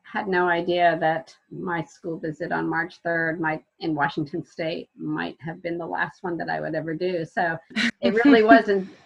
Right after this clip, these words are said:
Speaker 1: it, it drew from, you know, going into schools all over the country and seeing librarians and seeing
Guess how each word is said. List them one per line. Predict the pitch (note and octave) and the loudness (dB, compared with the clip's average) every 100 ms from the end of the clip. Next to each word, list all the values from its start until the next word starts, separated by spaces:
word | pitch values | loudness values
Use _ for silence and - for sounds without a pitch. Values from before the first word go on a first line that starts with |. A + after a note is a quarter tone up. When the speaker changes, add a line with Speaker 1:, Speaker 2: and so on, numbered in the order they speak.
| - | -16
Speaker 1:
it, | F#3+ G3 G3 G#3+ - | -12 -6 -2 -2 0
it | G#3+ G3 | -2 0
drew | G#3+ A3+ | 4 4
from, | B3 F#3 E3 | 4 0 0
you | E3+ | 0
know, | E3+ D#3+ E3 F#3+ F3+ | 0 0 -2 -8 0
going | F#3 F3 F3+ | 2 4 2
into | E3 - | 0 -6
schools | D3+ - _ E3 D#3+ E3 | -12 -20 _ -6 -6 -6
all | E3 | -8
over | F3+ F3 | -10 -12
the | D#3 | -8
country | D#3+ D#3 E3 D#3+ | -6 -6 -6 -4
and | D#3 D3 | -4 -4
seeing | A3 F#3+ | -2 0
librarians | F3 D#3+ D#3 D#3 D#3 D3+ D3+ D3+ - | 2 0 -2 -4 -4 -4 -8 -10 -10
and | D#3 | -8
seeing | F3+ E3+ E3 D#3+ | -6 -6 -6 -8